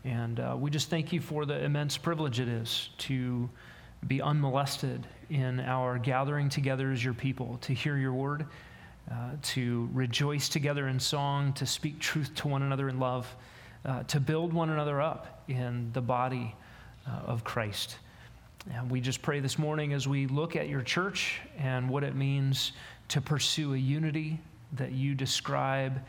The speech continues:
and proscribe for us, uh, we pray that we would be filled with conviction and courage,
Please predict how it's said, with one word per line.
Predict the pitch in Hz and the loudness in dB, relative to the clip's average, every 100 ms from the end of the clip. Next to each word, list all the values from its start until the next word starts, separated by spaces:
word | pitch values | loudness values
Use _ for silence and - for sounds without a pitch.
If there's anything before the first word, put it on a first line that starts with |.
| - - | -14 -2
and | 127 | 2
proscribe | 135 156 147 - 143 131 127 | 2 2 2 0 0 0 0
for | - 151 147 | -2 -2 0
us, | 139 139 - - - - - | 0 -2 -6 -8 -18 -18 -4
uh, | 131 | 0
we | 143 147 | 2 0
pray | - 151 139 139 | 0 0 2 2
that | 127 127 | 0 0
we | 135 139 | 2 2
would | 131 120 | 2 2
be | 131 | 0
filled | 117 - 151 151 | 0 -2 0 0
with | 135 127 | -2 -2
conviction | - 131 147 147 175 160 156 - | 0 0 0 0 0 0 -2 -2
and | 127 127 | -2 -2
courage, | - 156 151 160 156 - | 0 0 0 -2 -2 -4